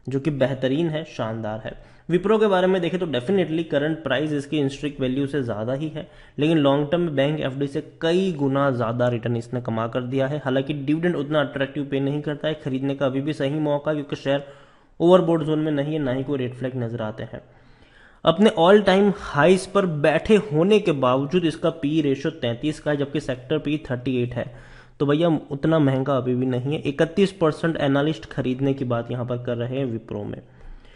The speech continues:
शेयर होल्डिंग की मैं बात करूँ, तो देखिए, लोगों के पास, पब्लिक के पास कुछ खास क्वांटिटी नहीं है यहाँ पर। भले ही आपको रिटेल और अदर्स के पास साढ़े ग्यारह परसेंट की होल्डिंग देखने को मिली है,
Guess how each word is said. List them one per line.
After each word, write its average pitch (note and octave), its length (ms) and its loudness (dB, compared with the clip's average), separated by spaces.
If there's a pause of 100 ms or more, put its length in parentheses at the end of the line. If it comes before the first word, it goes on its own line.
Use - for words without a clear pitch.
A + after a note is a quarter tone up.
(180)
शेयर F3+ 180 6
होल्डिंग G#3 340 6
की A3 100 0
मैं E3 160 4
बात A#2+ 280 0
करूँ, A2+ 160 -6 (520)
तो E3 60 -2
देखिए, F#3+ 220 6
लोगों E3+ 520 6
के G#3+ 140 2
पास, A#2+ 320 0 (340)
पब्लिक F#3+ 360 2
के A3 80 4
पास G#3 240 4
कुछ A3 200 -2
खास F3 320 -2
क्वांटिटी F#3 400 2
नहीं F#3 260 0
है D#3 160 -2
यहाँ B2 180 -2
पर। A#2 280 -8
भले C#3+ 240 2
ही F#3+ 120 4
आपको F#3+ 280 2
रिटेल E3+ 260 0
और F3 140 0
अदर्स D3 320 0
के E3 100 -4
पास D#3 260 0
साढ़े D3 240 0
ग्यारह C#3 220 0
परसेंट C#3 400 -2
की D3 60 -6
होल्डिंग C3+ 340 0
देखने B2+ 260 -2
को C#3+ 80 -2
मिली C3 200 0
है, D#3+ 160 -4